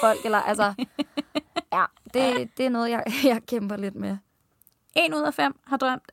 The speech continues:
Speaker 2: at deres tænder falder ud.
Speaker 1: Ja.
Speaker 2: Det har jeg prøvet før. Sådan, at de rødner og falder drr, drr, drr, drr, drr,
Speaker 1: Øh.
Speaker 2: sådan ud en efter en. Og det samler sig i munden.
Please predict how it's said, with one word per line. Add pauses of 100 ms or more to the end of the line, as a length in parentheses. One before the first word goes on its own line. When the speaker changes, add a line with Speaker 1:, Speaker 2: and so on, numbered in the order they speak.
Speaker 2:
at (100)
deres
tænder
falder
ud. (720)
Speaker 1:
Ja. (640)
Speaker 2:
Det
har
jeg
prøvet
før. (220)
Sådan,
at
de
rødner
og
falder
drr,
drr,
drr,
drr,
drr, (380)
Speaker 1:
Øh.
Speaker 2:
sådan
ud
en
efter
en. (460)
Og
det
samler
sig
i
munden.